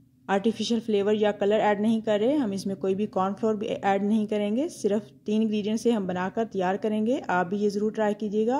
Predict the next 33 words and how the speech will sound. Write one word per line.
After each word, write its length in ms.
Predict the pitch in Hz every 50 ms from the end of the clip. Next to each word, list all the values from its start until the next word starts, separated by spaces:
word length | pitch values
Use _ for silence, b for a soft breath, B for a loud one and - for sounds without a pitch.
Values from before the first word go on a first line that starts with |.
| - -
और 180 | 185 175 180 185
मुकम्मल 360 | 180 185 185 196 196 208 220 226
रेसिपी 360 | 226 226 226 - - 233 233
देखने 280 | 208 208 208 - 214 214
के 120 | - 226
लिए 280 | 214 214 233 262 330 - - - b b b b b b b b b b -
आप 200 | - 190 190 190 190
ये 200 | 208 208 208 220 220 - - - _ _ -
वीडियो 320 | 196 214 196 202 226 254 -
एंड 200 | - 180 190 190
तक 180 | - 233 233 -
देखें 300 | 226 226 226 - 285 311 294
ताकि 280 | 226 202 202 - 214 208
कोई 160 | - 214 214
भी 100 | 214 240 233
स्टेप 260 | - 240 226 220 220
आपसे 260 | 214 208 214 - 233 226
मिस 200 | 220 220 214 -
ना 80 | 233 240
हो 140 | 240 254 -
और 200 | - - 196 185
आप 160 | 185 185 - -
ये 240 | 190 208 262 381 - - _ _ _ - - _ _ _ _
मज़ेदार 500 | 196 208 202 208 202 190 202 196 214 262 320 - - -
और 120 | 185 190 190
डिलीशियस 540 | 165 175 190 196 202 202 - - 254 294 294 - - - - _ _ _ _ _ _ _ _ _ _ _ _ _ _ _ _ _ _ _ -
दो 160 | 208 226 254
सौ 120 | 240 - 240
रुपये 240 | 226 220 - 214 202
वाला 280 | 196 196 185 185 202 247 330 - _ _ _ _ _ _ _ _ _ _ _ _ _ _ _ _ _ _ _ _ _ _
स्क्वैश 540 | - - - - 190 185 196 240 262 254 - -
घर 240 | 175 226 220 202 202
पर 260 | 202 - 214 262 330